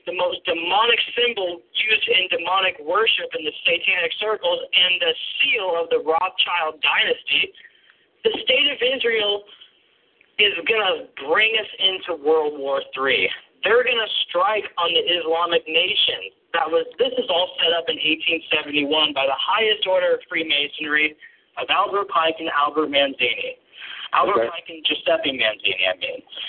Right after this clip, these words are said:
Speaker 1: Now, we have to understand, and we have, it's really important to understand that the truth is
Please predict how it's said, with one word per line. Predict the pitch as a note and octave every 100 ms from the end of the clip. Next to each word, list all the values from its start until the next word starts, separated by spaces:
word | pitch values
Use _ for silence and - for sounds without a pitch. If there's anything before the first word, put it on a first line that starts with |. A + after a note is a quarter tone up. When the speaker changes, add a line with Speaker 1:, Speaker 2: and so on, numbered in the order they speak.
| -
Speaker 1:
Now, | F#4 F#3+ E3
we | - F#3 -
have | B3+ B3+ A#3+
to |
understand, | A3 G#3 F#3 - G3 G3+ F#3+ C#3+
and | D3
we | D#3 -
have, | F#3+ -
it's | F#3 - F#3 E3
really | A3 C#4 B3 A#3
important | - G#3+ G3+
to | F#3+
understand | F3 D#3 - E3+ E3+ E3+ - - - _ _ _ _ _ _ -
that | E3
the | E3 - -
truth | A#3 A#3+ A3+ - - -
is | F#3+